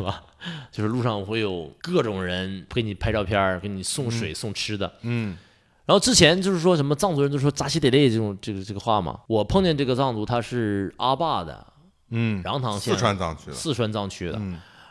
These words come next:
Speaker 1: 然后我们在磕头的时候，就会有人说：“哎，扎西德勒。”然后就这么给你个东西。然后他说：“扎西德勒是什么？”
Speaker 2: <laughs> 是什么？是什么？
Speaker 1: <laughs> 一个藏族人问我，一个汉族人说：“扎西德勒是什么？”
Speaker 2: 啊，他问你是什么？
Speaker 1: 他问我是什么。
Speaker 2: 啊，他不理解。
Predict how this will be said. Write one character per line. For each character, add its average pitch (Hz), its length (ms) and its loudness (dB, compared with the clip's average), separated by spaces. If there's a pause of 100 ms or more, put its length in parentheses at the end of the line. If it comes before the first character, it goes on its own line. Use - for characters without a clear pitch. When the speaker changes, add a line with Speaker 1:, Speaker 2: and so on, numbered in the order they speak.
(100)
Speaker 1:
然 107 120 2
后 139 120 8
我 104 160 0
们 101 140 -4
在 131 100 2
磕 135 140 0
头 113 160 2
的 107 60 -2
时 104 80 -2
候， 104 60 -2
就 107 200 -4
会 107 80 -4
有 98 100 -4
人 92 320 -8
说 - 80 -16
：“哎， 180 160 -4
扎 - 200 -10
西 - 160 -8
德 170 80 -14
勒。” 175 260 -4
然 143 100 -4
后 139 80 -4
就 139 60 -6 (100)
这 135 60 -8
么 135 80 -6
给 127 100 -6
你 127 80 -8
个 117 80 -6
东 120 160 -4
西。 110 220 -8 (160)
然 110 160 -2
后 - 20 0
他 117 80 -2
说 127 140 -4 (240)
：“扎 127 140 -4
西 135 120 -6
德 117 120 -2
勒 104 160 2
是 104 160 -4
什 - 120 -2
么？” 76 140 -4 (520)
Speaker 2:
<laughs> - 380 -18
是 123 160 -2
什 104 140 0
么？ 156 140 8
是 135 320 4
什 107 120 2
么？ 98 180 0
Speaker 1:
<laughs> - 40 2
一 170 100 8
个 190 120 12
藏 208 240 12
族 190 80 12
人 175 180 12
问 190 160 12
我， 123 180 8
一 135 60 4
个 160 80 6
汉 202 240 10
族 143 80 8
人 139 140 10
说 143 140 8
：“扎 165 180 6
西 180 100 0
德 170 140 10
勒 135 120 8
是 135 180 4
什 104 140 0
么？” 92 80 0
Speaker 2:
啊， 135 120 10
他 - 160 10
问 220 240 10
你 131 80 2
是 170 240 10
什 160 60 6 (120)
么？ 185 160 8
Speaker 1:
他 180 100 8
问 262 140 12
我 131 240 10
是 185 180 4
什 143 160 4
么。 107 80 2
Speaker 2:
啊， 104 320 4
他 170 120 0
不 185 140 0
理 120 140 0
解。 92 160 -2